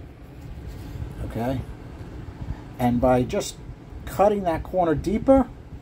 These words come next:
you actually reduce the radius on that corner. So that's, that's a little tricky on small block Fords.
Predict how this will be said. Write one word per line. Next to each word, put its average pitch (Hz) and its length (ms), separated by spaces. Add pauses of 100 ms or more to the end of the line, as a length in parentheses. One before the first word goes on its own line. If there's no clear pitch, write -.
(1040)
you 135 200
actually 160 400
reduce 131 420
the 123 120
radius 117 680
on 104 160
that 95 200
corner. 95 460 (880)
So - 320
that's, - 720
that's 180 220
a 180 40
little 160 240
tricky 143 420
on 95 200
small 101 280
block - 340
Fords. - 520